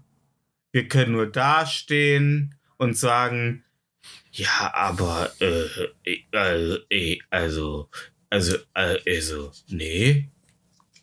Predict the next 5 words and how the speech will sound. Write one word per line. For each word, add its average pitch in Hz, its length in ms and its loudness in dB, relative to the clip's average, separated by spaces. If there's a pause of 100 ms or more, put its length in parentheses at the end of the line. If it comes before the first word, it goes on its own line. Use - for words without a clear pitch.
(140)
die 87 200 -2
lügt, 127 600 0 (100)
hä? 139 560 0 (1300)
Ich, 95 240 -2
nein? 123 800 2